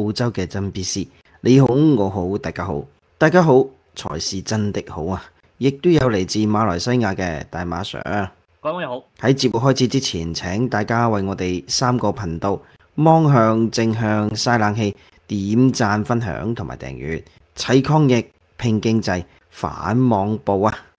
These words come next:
Speaker 1: 好，今節呢，我哋就講一講呢個奇哥啊，冇契奇。咁當然啦，佢所在嘅國家塞爾維亞呢，都幾特殊嘅，因為呢，就係歐盟嘅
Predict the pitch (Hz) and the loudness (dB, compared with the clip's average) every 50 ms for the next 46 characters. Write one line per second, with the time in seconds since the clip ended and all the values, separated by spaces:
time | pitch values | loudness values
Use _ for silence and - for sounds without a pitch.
0 | _ _ - - 131 123 - - _ _ _ - 107 117 113 - 110 95 104 110 | _ _ 2 4 4 4 2 0 _ _ _ -2 0 0 2 2 0 0 0 -2
1 | 104 - _ _ _ _ _ - 92 92 95 92 90 90 90 87 90 90 92 87 | -4 -6 _ _ _ _ _ -10 -8 -6 -4 -4 -2 -2 -2 -2 -2 -4 -4 -4
2 | - 92 87 85 85 87 - - 87 98 110 117 - - 87 85 95 107 107 110 | -6 -6 -6 -4 -6 -6 -6 -6 -4 -4 -4 -4 -4 -4 -4 -2 -2 -2 0 0
3 | 110 113 110 113 110 104 98 95 98 95 95 - - _ _ _ _ _ _ - | 0 0 0 -2 -2 0 0 0 0 -2 -2 -4 -8 _ _ _ _ _ _ -4
4 | - 139 131 143 196 196 - - - - 73 80 - - - - - 82 92 - | 0 2 6 8 8 8 8 6 0 -8 -8 -8 -8 -10 -14 -14 -10 -10 -10 -10
5 | - - 82 80 - - 60 - - _ _ _ _ _ - 95 104 104 107 110 | -8 -8 -8 -8 -10 -12 -14 -14 -16 _ _ _ _ _ -8 -6 -4 -2 0 0
6 | 110 110 - _ _ _ _ _ - 104 110 110 101 101 110 110 107 98 82 - | 0 -2 -4 _ _ _ _ _ -4 -2 0 0 0 0 0 0 0 -2 -4 -8
7 | - _ _ - - - 71 76 85 92 95 95 - - 82 76 90 110 117 - | -16 _ _ -16 -14 -10 -8 -6 -4 -4 -4 -4 -4 -6 -6 -4 -4 -4 -4 -2
8 | 110 92 92 90 92 92 - 98 95 - - 110 113 - - - 98 87 92 92 | -4 -4 -4 -4 -6 -6 -6 -6 -6 -4 -2 -2 -2 -2 -4 -4 -4 -4 -4 -4
9 | 92 87 - 65 71 80 90 95 107 110 117 - _ _ _ _ _ _ - 143 | -6 -6 -8 -8 -8 -4 -2 0 0 0 -2 -4 _ _ _ _ _ _ 2 4
10 | 147 147 151 151 151 156 147 - 113 131 - - - - - 73 65 76 92 117 | 4 6 6 6 6 6 4 4 2 2 2 0 -2 -4 -4 -4 -4 -4 -2 -2
11 | 110 101 107 123 135 127 117 110 117 127 127 - - 98 92 92 - - 127 135 | -2 0 0 2 2 4 4 4 2 2 0 0 -2 -4 -4 -4 -4 -2 0 2
12 | 135 135 131 110 82 67 73 80 76 90 92 90 90 85 | 2 4 2 2 0 -2 -6 -8 -6 -4 -4 -4 -4 -6